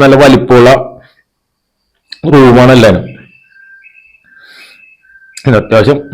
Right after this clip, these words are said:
നല്ല വലിപ്പമുണ്ട് റൂമിനൊക്കെ. ഇനി അതിന്റെ ബാത്റൂം കാണിച്ചു തരാം.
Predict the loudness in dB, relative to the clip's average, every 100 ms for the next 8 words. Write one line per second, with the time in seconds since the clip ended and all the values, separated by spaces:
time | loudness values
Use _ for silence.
0 | 0 2 2 2 2 0 0 2 0 0
1 | -4 -8 -16 _ _ _ _ _ -20 -18
2 | -18 -6 -2 0 0 0 0 0 0 0
3 | 0 -2 -4